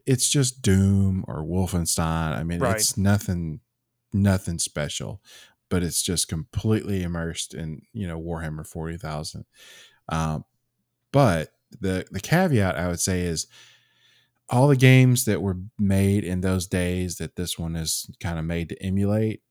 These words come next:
Speaker 1: you know, had clunky, um, you know, interface
Speaker 2: Mm-hmm.
Speaker 1: and, and controls and stuff. Now, this is, like, a very smooth,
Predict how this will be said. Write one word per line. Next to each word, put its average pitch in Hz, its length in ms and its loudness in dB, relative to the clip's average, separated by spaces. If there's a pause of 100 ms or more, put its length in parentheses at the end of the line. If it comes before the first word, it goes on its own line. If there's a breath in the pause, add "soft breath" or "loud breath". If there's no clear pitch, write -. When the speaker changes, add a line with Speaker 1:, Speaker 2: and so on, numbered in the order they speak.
(140)
Speaker 1:
you 98 120 0
know, 87 40 0
had 90 220 -4
clunky, 92 720 -4 (520 soft breath)
um, 80 480 -10 (120)
you 101 100 -8
know, 78 140 -8
interface 98 800 -2
Speaker 2:
Mm-hmm. 110 340 -16
Speaker 1:
and, - 140 -14
and - 220 -12
controls 95 560 -2
and 110 80 -2
stuff. 117 380 -4 (480)
Now, 85 100 -6
this 120 260 0
is, 110 160 0
like, 90 300 -2
a 82 80 -6
very 85 340 -6
smooth, 117 880 0